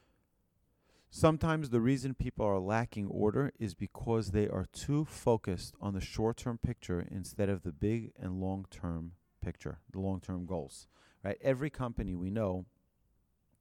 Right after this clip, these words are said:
has to have two goals,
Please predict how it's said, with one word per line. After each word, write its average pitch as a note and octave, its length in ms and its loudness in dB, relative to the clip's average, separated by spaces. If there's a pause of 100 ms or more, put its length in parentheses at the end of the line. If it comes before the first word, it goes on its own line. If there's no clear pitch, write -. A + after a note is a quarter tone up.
(1000)
has A#2 260 4
to A2 120 2
have G#2+ 340 2
two D#3+ 400 4 (1900)
goals, G2 540 6